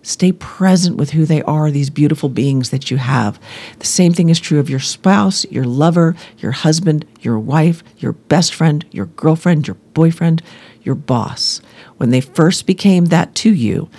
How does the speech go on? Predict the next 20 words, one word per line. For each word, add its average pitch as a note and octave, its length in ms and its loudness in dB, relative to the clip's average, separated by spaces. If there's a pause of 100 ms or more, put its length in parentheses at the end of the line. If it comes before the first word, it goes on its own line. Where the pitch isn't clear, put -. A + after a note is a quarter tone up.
(200)
you C3+ 160 0
stayed C3 280 -2
very C3 500 2
attentive A#2+ 680 -4
to - 120 -4
them. - 360 -6 (480)
That's A#3+ 260 2
how A3+ 120 4
relationships D3+ 760 2
survive. D#3+ 680 -4 (320)
Do D#3+ 160 0
more E3+ 220 2
of C#3+ 180 -2
that, G3+ 400 -2 (240)
and C3+ 160 -2
it C#3+ 40 0
will G#2+ 260 -4
always B2+ 480 -2
feel F2+ 180 -6
good. - 380 -12